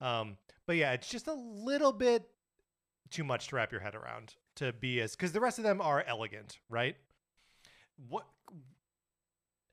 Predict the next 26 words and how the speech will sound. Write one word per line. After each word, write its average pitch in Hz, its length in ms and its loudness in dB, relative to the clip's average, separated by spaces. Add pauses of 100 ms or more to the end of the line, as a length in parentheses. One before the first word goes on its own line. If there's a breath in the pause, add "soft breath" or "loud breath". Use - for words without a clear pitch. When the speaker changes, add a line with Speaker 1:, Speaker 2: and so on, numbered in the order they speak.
(260)
Speaker 2:
an 156 180 -2
area 214 400 0
where 143 560 2
I 139 440 4
come 139 160 -6
into 127 140 -10
conflict 123 440 -4
in 120 60 -12
my 110 160 -6
own 123 200 -8
brain 104 400 -2
is 104 200 -14
between 113 640 -2 (220)
Wave 113 420 -2
Ride 120 480 2
and 107 200 -8
Air 104 220 -6
Grind. 139 520 -4 (160)
Speaker 1:
Yeah. 113 240 0 (120)
Speaker 2:
Because 143 420 -2
they 139 500 2 (300)
are 160 680 2 (640)
both 135 400 2
really 165 280 -4
beautiful 107 680 -4
looking 107 480 -4